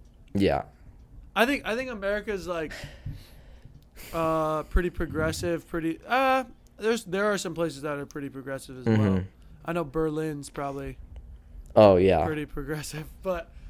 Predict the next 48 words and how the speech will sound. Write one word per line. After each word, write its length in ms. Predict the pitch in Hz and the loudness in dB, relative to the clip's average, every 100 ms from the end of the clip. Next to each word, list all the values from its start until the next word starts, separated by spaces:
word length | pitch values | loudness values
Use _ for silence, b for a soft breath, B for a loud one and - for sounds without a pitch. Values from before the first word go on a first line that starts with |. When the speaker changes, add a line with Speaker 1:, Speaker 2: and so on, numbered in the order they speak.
| - | -10
Speaker 2:
um, 420 | 214 190 165 139 - - | -2 -2 -2 -8 -14 -8
yeah, 180 | 240 202 | 0 0
America's 400 | 160 180 262 294 | 2 0 0 -2
always 280 | 185 220 196 | 0 2 0
been 160 | 175 160 | -2 -2
pushing 320 | 180 175 170 | -2 -2 -6
for, 680 | 165 160 156 156 156 151 147 - - - - - - - - - - - - - | -4 -2 -2 -2 -2 -4 -6 -12 -20 -20 -20 -20 -20 -20 -20 -20 -20 -18 -18 -16
for 220 | - 170 | -8 -6
rights, 580 | 151 165 170 170 165 - | 0 2 2 2 -2 -6
eh, 220 | 175 165 - | -8 -10 -12
for 200 | - 165 | -10 -4
everybody, 600 | 160 175 151 147 143 143 - | -2 -2 -2 -4 -6 -8 -10
and 120 | 170 | -6
all 180 | 165 175 | 0 2
that 160 | 170 170 | 2 -2
kind 180 | 170 165 | -4 -4
of 80 | |
equality 480 | 160 160 156 156 151 | -4 -2 -2 0 -2
stuff 340 | 147 165 156 160 | -6 -4 -4 -2
and 80 | |
all 140 | 151 156 | -4 -2
those 160 | 156 | -4
kinds 200 | - 156 | -4 -6
of 60 | 139 | -6
topics 240 | - 147 104 | 0 4 6
Speaker 1:
Yeah. 160 | 95 | 6
Speaker 2:
are 20 | 95 | 4
just 460 | 143 - - - - - - | -2 -8 -10 -12 -18 -20 -16
super 680 | - - - 196 - 160 | -10 -4 0 0 2 0
big 220 | 147 151 | 0 -2
in 80 | 143 | -2
America. 320 | 135 139 123 | -8 -10 -10
It's, 140 | 139 - - - | -14 -16 -20 -20
it's 160 | 170 208 | -12 -10
at 120 | - | -8
the 80 | 180 | -6
Speaker 1:
Yeah. 120 | 175 | -2
Speaker 2:
forefront 320 | 165 - 156 | -2 -2 -8
of 100 | 143 | -6
our 140 | 139 135 | -6 -6
politics. 720 | - 139 135 - 127 - - - - - - - | -4 -4 -4 -8 -16 -18 -20 -20 -20 -20 -18 -2
Whereas 300 | 185 180 160 | 4 4 4
o-, 100 | 165 175 | -2 -2
other 200 | 170 170 | 6 10
Speaker 1:
I 60 | |
think 140 | 156 151 | 12 10
Speaker 2:
countries, 240 | 165 156 | 4 0
it's, 240 | 143 - | -4 -10